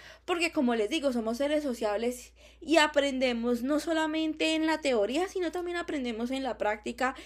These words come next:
y en el conocer nuevas ideas, porque si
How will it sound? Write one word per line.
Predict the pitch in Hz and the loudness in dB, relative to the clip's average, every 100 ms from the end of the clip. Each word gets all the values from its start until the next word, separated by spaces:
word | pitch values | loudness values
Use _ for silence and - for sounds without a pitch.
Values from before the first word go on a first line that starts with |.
| - - - | -18 -20 -4
y | 277 | 4
en | 285 | 4
el | 285 269 | 4 0
conocer | 277 262 254 247 214 | -2 0 -2 0 0
nuevas | 220 233 254 294 | 0 -2 -2 -2
ideas, | 254 208 220 - - - | -2 -2 -2 -10 -20 -2
porque | 311 311 320 311 | 4 4 4 -2
si | 302 285 | 0 -2